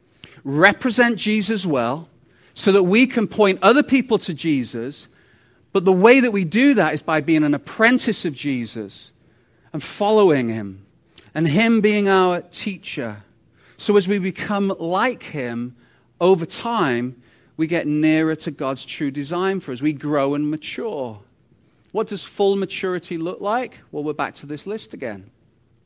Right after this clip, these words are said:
That's what full maturity looks like. It's an interesting metaphor all through the Bible. The Bible, as you read it and from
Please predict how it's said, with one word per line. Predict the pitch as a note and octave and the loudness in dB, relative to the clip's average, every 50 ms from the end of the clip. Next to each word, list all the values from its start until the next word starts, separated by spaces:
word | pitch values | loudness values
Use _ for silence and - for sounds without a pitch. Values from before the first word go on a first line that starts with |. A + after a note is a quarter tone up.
| _ _ _ _ _ _ _ - - | _ _ _ _ _ _ _ -10 -4
That's | - E3 F3+ - | -4 -4 -2 -2
what | A3+ G#3+ E3 - | -6 -8 -8 -8
full | - D3+ | -8 -8
maturity | B2 A#2+ - - - A#2 A2 - - G#2+ | -6 -8 -8 -10 -10 -10 -10 -10 -12 -12
looks | G#2 A2 - - - | -10 -12 -12 -12 -14
like. | G#2 F#2+ F2 - - _ _ _ _ _ _ _ _ _ _ _ _ _ _ _ _ _ _ _ _ _ _ _ _ _ _ _ _ _ _ _ _ - | -14 -14 -16 -16 -20 _ _ _ _ _ _ _ _ _ _ _ _ _ _ _ _ _ _ _ _ _ _ _ _ _ _ _ _ _ _ _ _ -14
It's | G#3+ - - | -8 -4 -2
an | G#3+ | 0
interesting | B3+ C#4 B3+ - - A#3 G3+ - - G3+ F3+ F3 | 2 2 2 2 0 -2 -2 -2 -2 -2 0 2
metaphor | F#3 F#3+ F3+ - F#3+ - - F3 D#3 D3 | 0 0 0 -2 -6 -4 -2 -2 0 2
all | D3+ D3+ D3 | 2 2 0
through | - - D#3 D3+ | -2 -4 -6 -4
the | C#3 B2+ | -4 -4
Bible. | A#2+ C#3 C3+ C#3+ C#3+ C#3+ C#3 A#2+ C3 A#2 A2 A2 A2 | -2 -2 0 2 2 0 0 -2 -4 -6 -6 -6 -6
The | A#2+ B2 | -6 -4
Bible, | B2+ E3 D#3+ E3+ G3 F#3+ F3 F3+ E3 D#3 | 0 2 2 2 2 2 0 0 0 0
as | D3 C3+ - | -2 -2 -4
you | D3 C#3+ | -4 -4
read | C3+ C#3 D3+ D#3+ E3 D#3 C#3+ | 0 0 0 0 0 0 -2
it | C3+ B2 A#2+ - | -2 -2 -2 -4
and | - C3+ B2+ - | -6 -8 -8 -8
from | - - C#3 C3 B2+ B2+ B2 | -8 -6 -6 -4 -4 -4 -4